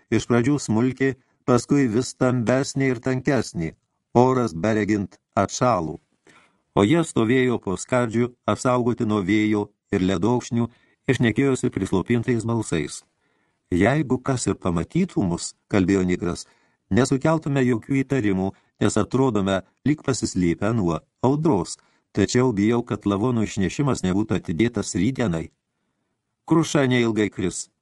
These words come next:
tarė Petronijus, „reikia laukti nors ir iki aušros.“ Ir suklusę laukė,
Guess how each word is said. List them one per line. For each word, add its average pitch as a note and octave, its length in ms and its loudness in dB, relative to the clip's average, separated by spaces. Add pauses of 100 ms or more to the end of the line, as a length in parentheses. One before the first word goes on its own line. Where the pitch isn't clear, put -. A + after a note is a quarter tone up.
tarė F#2+ 240 2
Petronijus, F2+ 540 -2 (280)
„reikia B2+ 360 2
laukti A2+ 500 -2 (340)
nors A#2 420 2 (200)
ir A2 140 2
iki A2 180 0
aušros.“ A2 640 -2 (920)
Ir F3 200 4
suklusę E3 560 -2
laukė, G#2+ 640 -2